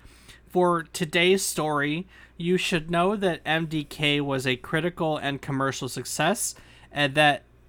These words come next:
prompted a sequel, which, for reasons, was handed over to BioWare.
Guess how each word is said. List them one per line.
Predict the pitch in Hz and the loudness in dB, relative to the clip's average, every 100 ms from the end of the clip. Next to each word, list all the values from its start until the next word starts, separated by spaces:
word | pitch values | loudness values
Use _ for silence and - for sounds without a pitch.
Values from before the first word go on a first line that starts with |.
| - - | -20 -16
prompted | - 147 139 - 143 | 2 4 4 0 -2
a | 131 127 | -2 -2
sequel, | - 220 226 247 220 226 240 - - - - | 0 -2 -2 2 2 2 -4 -14 -20 -20 -8
which, | 147 147 - - | -2 -2 -2 -10
for | - 131 | -6 -4
reasons, | 135 180 190 185 185 190 - | 0 2 2 2 0 -2 -4
was | 143 | -6
handed | 156 147 139 | -2 -2 -2
over | 131 | -2
to | 127 | -2
BioWare. | - 165 160 156 160 156 160 | 4 4 4 2 0 0 -2